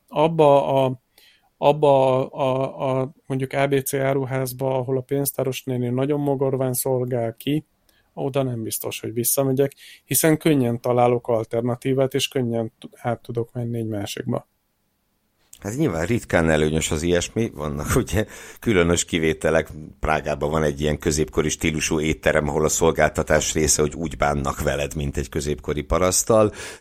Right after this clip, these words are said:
Speaker 2: de ugye a legtöbb esetben azért nem, nem ez a célra vezető. Ö, marketing tanácsadóként, ö, tudom, te alapvetően online marketinggel foglalkozol, de most kicsit, ha félretesszük az online-t.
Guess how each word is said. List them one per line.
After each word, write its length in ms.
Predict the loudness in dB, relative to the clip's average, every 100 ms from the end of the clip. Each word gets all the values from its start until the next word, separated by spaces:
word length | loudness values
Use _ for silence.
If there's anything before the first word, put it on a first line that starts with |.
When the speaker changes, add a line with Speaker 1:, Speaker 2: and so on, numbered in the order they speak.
| -12 2
Speaker 2:
de 280 | 4 4 2 -6 -6 2
ugye 120 | 6
a 40 | 8
legtöbb 440 | 6 4 2 4
esetben 520 | 2 4 0 2 0
azért 400 | 0 2 0 2
nem, 260 | 2 2 0 -8 -12 -6
nem 240 | 0 0
ez 160 | 0 0
a 100 | -2
célra 500 | 0 4 4 4 2
vezető. 760 | 2 2 0 -2 -2 0 -2 -6 -14 -14 -4
Ö, 420 | 2 4 4 4 0 -10 -10 -8 2
marketing 640 | 6 6 6 2 2 2
tanácsadóként, 1400 | 2 2 4 4 2 0 0 -2 -4 -8 -8 -8 -14 -20 -20 -20 -20 -14
ö, 300 | -2 2 2 2
tudom, 260 | 6 6
te 100 | 8
alapvetően 560 | 8 8 8 0 2 4
online 260 | 6 6 6
marketinggel 640 | 4 2 -2 -4 0 -2
foglalkozol, 680 | 0 0 2 0 -2 0 0
de 80 | 0
most 180 | -2 -6 _
kicsit, 320 | -8 -4 -4 -4
ha 60 |
félretesszük 680 | -2 2 2 2 -2 -4 -4
az 120 | -2
online-t. 580 | 0 -2 -2 -8 -10 -16